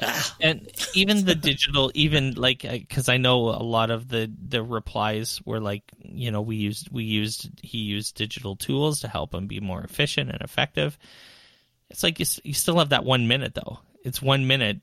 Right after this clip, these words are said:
Speaker 2: to use a digital tool. I mean, first off, let's, let's just talk about the fact that using a digital tool versus face-to-face is less effective, less meaningful.
Speaker 1: Sure.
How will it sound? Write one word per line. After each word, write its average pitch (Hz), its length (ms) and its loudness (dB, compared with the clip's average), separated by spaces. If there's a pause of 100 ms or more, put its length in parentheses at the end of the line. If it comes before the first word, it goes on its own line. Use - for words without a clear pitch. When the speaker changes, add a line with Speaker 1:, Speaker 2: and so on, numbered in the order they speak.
Speaker 2:
to 131 120 0
use 117 220 2
a 120 60 -2
digital 113 440 0
tool. 135 520 2 (420)
I 123 100 2
mean, 117 200 2
first - 260 2
off, 117 180 2
let's, 127 400 -2 (240)
let's 131 240 0
just - 260 0
talk 117 220 2
about 113 160 2
the 107 60 -2
fact - 300 2
that 117 100 -2
using 113 320 -2
a 113 40 0
digital 110 420 -2
tool 110 280 -2
versus 107 320 -4
face-to-face - 640 -2
is - 140 -10
less 110 180 -2
effective, - 640 -2 (380)
less 127 400 0 (180)
meaningful. 123 840 0
Speaker 1:
Sure. - 120 -12